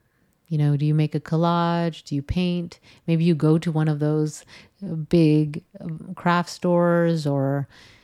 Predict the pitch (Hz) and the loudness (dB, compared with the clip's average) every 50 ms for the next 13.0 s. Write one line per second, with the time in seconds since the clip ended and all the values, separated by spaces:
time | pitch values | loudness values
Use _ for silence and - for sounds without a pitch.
0 | - - _ _ _ _ _ - - 151 175 202 196 - - - 156 147 143 139 | -20 -20 _ _ _ _ _ -6 -2 0 2 2 2 2 0 0 0 2 2 2
1 | 139 139 143 151 170 - _ _ _ _ - 185 180 160 147 135 135 135 - 156 | 0 0 -2 -4 -6 -8 _ _ _ _ -14 -8 -4 -2 -2 -2 -2 -2 0 0
2 | 151 151 147 147 143 139 139 143 143 - 170 160 151 151 147 151 160 - - 151 | 0 0 2 0 0 0 0 -2 -2 -2 -2 0 0 0 0 -2 -4 -6 -6 -6
3 | 143 139 139 139 139 139 139 143 139 139 _ _ _ _ - _ _ - 165 160 | -4 -4 -4 -4 -6 -8 -8 -10 -10 -12 _ _ _ _ -20 _ _ -8 -4 -2
4 | 156 151 151 147 143 143 147 151 147 147 - 160 156 147 147 - 160 143 151 143 | -2 -2 -2 -2 -4 -4 -4 -4 -6 -8 -6 -4 -4 -4 -2 -2 -4 -2 -2 -2
5 | 147 143 139 139 143 139 - - 156 147 143 143 139 131 - 139 131 123 - 139 | 0 0 0 -2 -2 -4 -6 -6 -6 -6 -4 -6 -6 -6 -8 -8 -8 -8 -8 -6
6 | 139 135 143 151 208 220 - - _ - - - - - - _ - 175 180 190 | -4 -4 -2 -2 -4 -6 -8 -12 _ -20 -20 -20 -20 -20 -14 _ -6 -4 -2 0
7 | 196 202 208 202 196 233 233 - - _ - 160 147 143 143 143 147 - 185 170 | 0 0 0 0 0 -2 -2 -4 -8 _ -6 -4 -4 -2 -2 -4 -4 -4 -4 -6
8 | - 175 170 165 156 156 151 147 185 202 190 - 50 50 - - - - - - | -4 -2 -2 -2 -2 -2 -2 -4 -4 -4 -4 -6 -8 -10 -12 -14 -14 -18 -20 -20
9 | - - - - - - 170 165 170 170 170 165 160 156 156 156 160 160 160 156 | -20 -20 -20 -16 -6 0 2 4 4 4 4 4 4 4 4 4 4 4 2 2
10 | 156 151 151 151 151 147 143 143 139 - - - 147 135 135 139 - 170 165 175 | 0 0 0 0 -2 -2 -2 -4 -6 -6 -8 -6 -6 -4 -4 -4 -4 -4 -2 -2
11 | 185 185 - - 190 190 190 185 190 190 190 190 185 - 156 151 147 147 143 - | -2 -2 -2 -2 -2 0 0 0 0 0 0 -2 -2 -2 -2 -2 -2 -2 -4 -4
12 | - 139 - - 143 - - 165 175 180 - - 196 196 202 208 208 196 - - | -6 -10 -8 -8 -10 -8 -4 -4 -4 -4 -4 -2 -2 -2 -2 -2 -4 -6 -8 -14